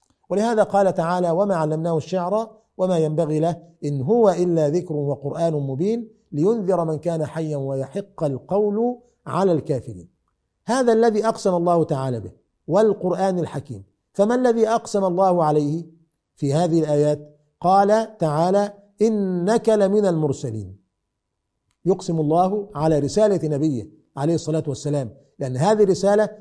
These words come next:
هي التي أخرجت الناس من الظلمات إلى النور بإذن ربهم، هي التي هدت الناس إلى الصراط المستقيم وأخذتهم إلى سبل السلام، هي التي أحلت هذا التشريع ونزل على قلبه عليه الصلاة والسلام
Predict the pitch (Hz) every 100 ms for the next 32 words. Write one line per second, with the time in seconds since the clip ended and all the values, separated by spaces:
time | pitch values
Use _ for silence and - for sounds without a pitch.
0 | - 156 165 202 180 160 185 226 220 208
1 | 190 214 208 196 233 202 180 202 220 208
2 | 208 196 196 226 208 185 202 214 208 202
3 | 185 214 139 98 - _ _ _ - 160
4 | 185 214 208 202 226 214 202 214 220 165
5 | - - - 175 175 - 185 220 214 196
6 | - 196 185 233 220 110 - _ 165 165
7 | 175 190 233 185 208 202 190 233 208 202
8 | - 190 180 196 151 101 _ _ _ _
9 | _ - 190 208 240 226 226 214 - -
10 | - 185 - 214 226 202 - - - _
11 | - 196 208 190 175 - 175 - 202 226
12 | 160 143 180 190 180 165 147 - - 151
13 | 165 160 202 220 190 170 190 180 190 190
14 | 175 175 185 214